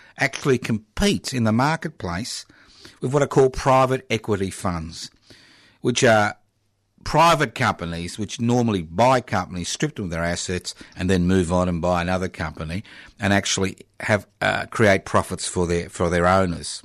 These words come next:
So it's an interesting situation because ultimately the type of society we have, how we function, how wealth is created, how wealth is shared, is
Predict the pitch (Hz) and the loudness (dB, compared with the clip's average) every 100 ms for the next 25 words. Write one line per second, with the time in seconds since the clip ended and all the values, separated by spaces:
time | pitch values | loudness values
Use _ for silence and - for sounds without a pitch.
0 | _ _ - - - - - 160 156 180 | _ _ -20 -20 -20 -20 0 4 6 6
1 | 202 208 - 165 - 156 156 151 156 - | 2 0 -2 -2 -2 -4 -2 -2 -2 -4
2 | 85 80 143 165 151 143 - _ _ _ | -10 -6 -2 4 2 2 -10 _ _ _
3 | _ _ _ - 185 208 185 143 90 80 | _ _ _ 2 4 4 2 2 -2 -4
4 | 90 202 _ _ _ _ _ _ - _ | -8 -16 _ _ _ _ _ _ -20 _
5 | 156 185 190 196 175 - 151 139 - 117 | -4 0 0 0 -2 -2 -2 -2 -2 -4
6 | 104 92 - 82 76 113 - _ _ _ | -4 -4 -4 -8 -8 -16 -20 _ _ _
7 | _ _ _ - - 151 170 175 160 - | _ _ _ -16 0 2 4 2 -2 -2
8 | 87 82 - 90 92 - - _ _ - | -4 -4 -8 -8 -10 -18 -20 _ _ 2
9 | 160 165 156 156 - 143 - - 95 85 | 4 6 6 4 0 -8 -8 -4 -2 -2
10 | 85 113 - - _ 120 156 175 160 131 | -4 -8 -10 -20 _ 2 4 4 2 2
11 | 127 104 - 95 82 85 - _ _ _ | -4 -8 -6 -4 -4 -6 -10 _ _ _
12 | _ _ - _ _ 131 | _ _ -20 _ _ -4